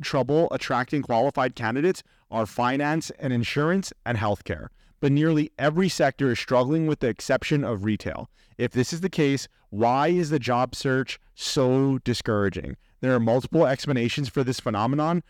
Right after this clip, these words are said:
which are described in detail below. And then there is a chart that shows all of the different industries that have percentages of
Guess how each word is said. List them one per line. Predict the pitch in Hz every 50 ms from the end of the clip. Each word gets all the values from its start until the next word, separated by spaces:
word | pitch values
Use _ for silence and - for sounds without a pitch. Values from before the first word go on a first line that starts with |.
| _ _ _
which | - 131 127 -
are | 135
described | 98 110 110 - - - 120 110 107 120 131 139 135 151
in | 127 127 127
detail | 107 117 113 117 113 - 127 117 113 113
below. | 107 98 107 98 95 98 92 78 71 - _ _ _ _ _
And | - 120 123
then | 127 123 117 120 127 - -
there | 180 131 139 131 131 131 131
is | 120 120 123 117 113
a | 123 95 120 120 117 113 113 110 107 _ _ _ _
chart | _ - - 117 127 127 123 131 - - - _ -
that | 139 139 127
shows | - - - 139 123 120 117 120 113
all | - - 117 120 120 120 120 123
of | 120 110
the | 110 120
different | 101 120 123 117 - 135 127 120 117 113 _ - _ _ _ _ _ _ _ _ _ -
industries | 156 143 139 135 143 143 - - - 160 160 165 170 175 185 190 196 180 - - _ _ _
that | 156 123 135 123 120 113
have | 107 - - 117 117 117 117 117 127 123 123 143 - _
percentages | - 135 123 - - - 120 110 117 120 120 113 120 135 135 123 113
of | 120 98